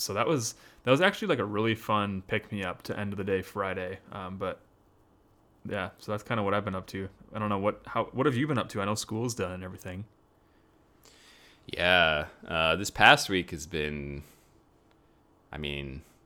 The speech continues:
Speaker 2: I don't know. I, I, I don't know. It, I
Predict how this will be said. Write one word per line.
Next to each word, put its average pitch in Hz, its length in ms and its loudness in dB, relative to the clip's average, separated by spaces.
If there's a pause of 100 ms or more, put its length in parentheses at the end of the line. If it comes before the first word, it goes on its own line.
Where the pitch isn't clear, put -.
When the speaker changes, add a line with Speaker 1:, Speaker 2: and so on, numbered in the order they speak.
(120)
Speaker 2:
I 73 100 0
don't 65 100 -4
know. 57 200 -10 (1200)
I, 82 80 -2
I, 78 260 0 (140)
I 73 40 2
don't 65 100 -4
know. 58 140 -12 (120)
It, 98 180 6 (100)
I 92 280 4